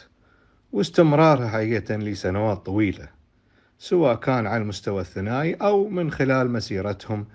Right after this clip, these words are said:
في مجلس التعاون، وهذا طبعا ساهم على تحقيق مصالح البلدين الشقيقين. وقد رسخت دعام هذه العلاقة اللي جمعت مملكة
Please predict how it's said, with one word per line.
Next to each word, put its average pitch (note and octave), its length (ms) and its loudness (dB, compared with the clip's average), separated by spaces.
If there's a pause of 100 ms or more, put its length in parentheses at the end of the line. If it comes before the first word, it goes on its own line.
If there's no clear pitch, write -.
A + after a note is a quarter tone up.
(320)
في A#2+ 120 -2
مجلس F2+ 280 -4
التعاون، F2 440 -6 (760)
وهذا F#3 200 4
طبعا B2 360 4
ساهم A2 420 -2
على G2+ 200 -2
تحقيق F#2+ 460 -6
مصالح G2 440 -6
البلدين F#2 420 -4
الشقيقين. A2 760 0 (1400)
وقد D#3 220 4
رسخت F3+ 460 2
دعام C#3+ 460 2
هذه B2+ 240 0
العلاقة A#2+ 540 0
اللي C3 280 -2
جمعت A2+ 360 -4 (300)
مملكة A#2+ 380 -4